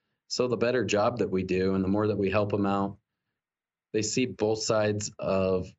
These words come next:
you know, criticism and praise. But how do we use those to make them work together for our teams?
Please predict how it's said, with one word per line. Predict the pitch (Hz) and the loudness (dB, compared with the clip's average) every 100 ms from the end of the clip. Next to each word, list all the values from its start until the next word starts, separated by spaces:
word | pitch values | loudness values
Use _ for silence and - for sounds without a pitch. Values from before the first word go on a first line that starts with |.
| _ | _
you | 104 | -2
know, | 98 90 - - | 0 0 -4 -10
criticism | - 117 107 113 107 107 104 104 101 | -2 0 2 0 0 0 0 -2 -2
and | 98 98 98 95 | -2 0 0 -4
praise. | - 107 117 92 90 90 - _ _ _ _ _ _ | -2 0 2 0 -2 -4 -12 _ _ _ _ _ _
But | 131 117 120 | -2 -2 -2
how | - 143 | -2 0
do | |
we | 147 | 0
use | 143 131 127 | 0 0 0
those | 120 120 113 | 0 0 -2
to | - | -2
make | 107 104 104 | 0 0 0
them | 107 101 | 0 0
work | 98 98 98 | 0 0 -2
together | 95 98 95 87 - | 0 0 0 -2 -4
for | 104 101 90 | -2 0 0
our | 80 | -2
teams? | - 104 101 82 80 - | -2 0 0 -2 -4 -10